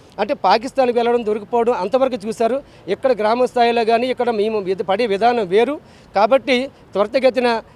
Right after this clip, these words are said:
మా జీవితాలు బాగుపడాలంటే సినిమా రూపంగా విశ్లేషించి ప్రపంచ స్థాయిలో మా యొక్క జీవన విధానాన్ని చూపించాలని కోరుకుంటూ ఈ ఇంతటి అవకాశం ఇచ్చినటువంటి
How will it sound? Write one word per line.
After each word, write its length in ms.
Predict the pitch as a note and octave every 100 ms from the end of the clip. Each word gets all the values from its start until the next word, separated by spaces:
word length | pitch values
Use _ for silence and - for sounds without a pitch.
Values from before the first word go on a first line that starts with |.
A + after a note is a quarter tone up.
| -
మా 140 | F#3 G3
జీవితాలు 440 | F#3+ A#3+ A#3+ A3+
బాగుపడాలంటే 640 | G3+ G#3+ G#3+ A3 A3 A3
సినిమా 280 | - G#3+ C4
రూపంగా 400 | A#3 A3+ A3+ A3
విశ్లేషించి 240 | G3 G3 A3+ A3+ F#3 G3+ G3 - - - -
ప్రపంచ 300 | F#3+ C#4 C4+
స్థాయిలో 520 | - B3 A#3 A#3 F3+ - - E3
మా 100 | G#3
యొక్క 180 | A3+ G#3+
జీవన 360 | D#3 A3+ B3+
విధానాన్ని 480 | A#3 B3+ C4+ B3 A#3+ -
చూపించాలని 420 | A3 A#3 A3 A3
కోరుకుంటూ 580 | G3 G#3+ G#3 G#3+ G3 F3+ - - -
ఈ 100 | F#3+ G#3 F3 G3
ఇంతటి 280 | G#3+ A#3+
అవకాశం 380 | G#3 A3+ C#4+ B3+
ఇచ్చినటువంటి 320 | A#3 A#3 G#3